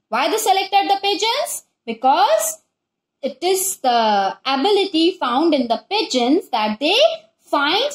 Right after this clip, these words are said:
their way back home across the long distance, crossing the long distance, they return back home. Okay,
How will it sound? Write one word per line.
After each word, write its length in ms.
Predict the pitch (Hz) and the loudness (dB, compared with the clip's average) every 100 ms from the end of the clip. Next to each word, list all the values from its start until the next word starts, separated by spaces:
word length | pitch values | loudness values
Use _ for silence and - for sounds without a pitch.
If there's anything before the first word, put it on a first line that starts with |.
| - | -4
their 360 | 247 262 311 440 679 - _ _ _ | 0 2 4 2 0 -4 _ _ _
way 320 | 214 269 330 427 587 622 _ _ | 0 2 2 2 0 0 _ _
back 560 | 202 226 262 370 605 - _ _ | -10 -4 -2 -2 -4 -8 _ _
home 520 | _ - 359 277 214 - _ | _ 0 4 4 2 -6 _
across 480 | 226 - 294 302 294 | -18 -4 0 0 0
the 80 | 254 | 0
long 520 | 240 285 359 415 339 | 2 2 2 2 0
distance, 420 | 262 262 262 262 | 0 -2 -4 -4
crossing 400 | - 262 240 311 | -2 -2 0 2
the 80 | 302 | 2
long 400 | 262 262 320 370 | 2 2 2 0
distance, 720 | 262 415 466 262 254 349 523 - _ _ _ _ - | 0 0 -2 -2 0 0 -2 -8 _ _ _ _ -4
they 240 | 254 254 | 0 2
return 500 | 254 254 339 370 381 | 2 2 2 2 2
back 320 | 233 214 - - - | 2 0 -6 -12 -2
home. 320 | 247 233 - _ - | 2 2 0 _ -10
Okay, 480 | 269 427 440 - | -6 -2 -4 -4